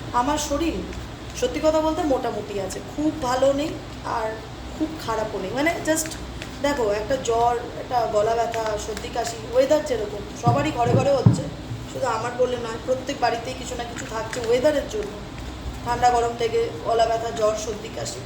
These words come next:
ভাইরাল জাতীয় টাইপের একটা প্রবলেম।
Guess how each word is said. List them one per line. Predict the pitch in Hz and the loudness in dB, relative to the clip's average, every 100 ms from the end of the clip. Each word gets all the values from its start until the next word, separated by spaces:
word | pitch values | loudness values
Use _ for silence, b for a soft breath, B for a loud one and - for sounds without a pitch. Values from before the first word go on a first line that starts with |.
| - | -6
ভাইরাল | 208 240 285 294 | -2 0 2 2
জাতীয় | 269 247 254 269 | 0 0 -4 -6
টাইপের | 262 - - 233 | -8 -8 -8 -2
একটা | 214 - 214 208 - - - | -2 -2 -4 -4 -8 -10 0
প্রবলেম। | 220 208 214 | 2 2 0